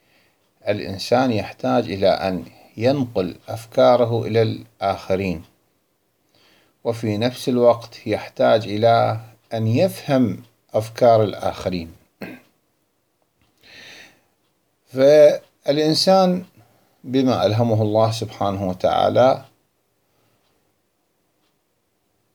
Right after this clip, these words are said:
أوجد طريقة للتفاهم، لنقل الأفكار من ال-، من الإنسان إلى الآخرين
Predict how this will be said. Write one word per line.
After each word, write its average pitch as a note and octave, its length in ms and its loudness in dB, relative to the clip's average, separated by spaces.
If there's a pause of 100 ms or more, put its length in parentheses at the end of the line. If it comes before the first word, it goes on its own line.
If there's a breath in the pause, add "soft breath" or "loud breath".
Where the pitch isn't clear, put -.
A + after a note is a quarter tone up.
(600)
أوجد D3+ 480 2
طريقة A2+ 640 2 (280)
للتفاهم، - 760 -8 (1080)
لنقل G#2+ 420 -2
الأفكار A#2+ 720 2 (1300)
من A2+ 180 -4
ال-، F#2 240 -6 (160)
من G2+ 240 -8
الإنسان A2 720 -2
إلى A#2+ 160 -2
الآخرين B2 720 0